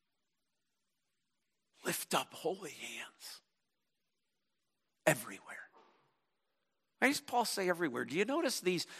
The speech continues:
these all-inclusive terms of Paul? All, all, all. Now it's every, every, every.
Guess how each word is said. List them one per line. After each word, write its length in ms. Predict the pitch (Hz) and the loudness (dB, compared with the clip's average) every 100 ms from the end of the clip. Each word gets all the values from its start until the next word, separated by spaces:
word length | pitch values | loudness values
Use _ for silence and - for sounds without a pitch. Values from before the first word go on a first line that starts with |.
| - | 2
these 200 | 170 - - | 2 2 4
all-inclusive 920 | 165 202 202 175 - 185 - 170 - | 6 6 4 0 -4 -2 -2 -4 -4
terms 460 | - 143 160 165 | 2 4 4 0
of 180 | 156 - | -6 -4
Paul? 360 | - 156 - 160 - - _ | -2 0 0 -2 -8 -20 _
All, 560 | - 147 175 185 180 - | 12 12 12 10 4 10
all, 520 | 143 151 156 170 - | 12 12 12 8 6
all. 440 | - 139 135 165 - _ _ _ _ _ _ - | 8 8 8 2 -8 _ _ _ _ _ _ 12
Now 260 | 151 214 | 12 12
it's 200 | 190 - - | 12 10 10
every, 460 | 156 156 196 180 175 - | 10 12 8 8 6 8
every, 480 | 156 147 185 180 - - | 8 8 4 4 2 4
every. 440 | 143 143 185 190 | 4 4 -2 -2